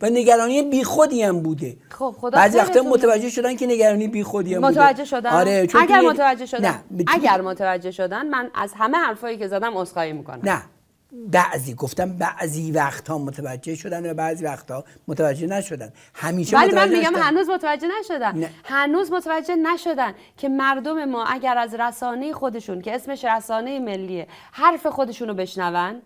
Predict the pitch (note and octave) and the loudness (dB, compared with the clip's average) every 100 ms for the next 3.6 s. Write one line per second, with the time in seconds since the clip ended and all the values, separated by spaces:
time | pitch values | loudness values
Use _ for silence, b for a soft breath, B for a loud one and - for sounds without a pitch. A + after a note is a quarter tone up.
0 | B B B C4+ D#4+ D#4 B3+ A#3 A#3+ C#4 | B B B 0 2 2 0 -2 -4 -4
1 | C4 G3 F3 - B B3 C4+ C4+ C4+ B3+ | -4 -4 -6 -10 B -2 0 2 0 0
2 | B3+ D4 C#4 A3+ G#3+ D#4 E4 D4+ C#4 A3+ | 0 -2 -4 -8 -4 -2 -2 -4 -6 -4
3 | G#3 F#3 F#3+ F#3 F3+ F#3+ | -4 -2 -2 -2 -6 -10